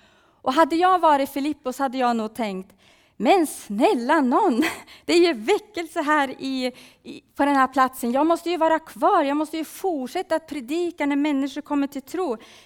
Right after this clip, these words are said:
Jag kan ju inte åka nu, jag måste ju finnas med här när det händer så mycket." Och så säger ängeln,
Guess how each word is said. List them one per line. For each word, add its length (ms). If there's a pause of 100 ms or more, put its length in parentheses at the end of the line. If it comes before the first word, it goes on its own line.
Jag 120
kan 100
ju 20
inte 260
åka 540
nu, 480
jag 140
måste 220
ju 60
finnas 380
med 380
här 160
när 140
det 60
händer 480
så 220
mycket." 560 (1080)
Och 120
så 80
säger 460
ängeln, 540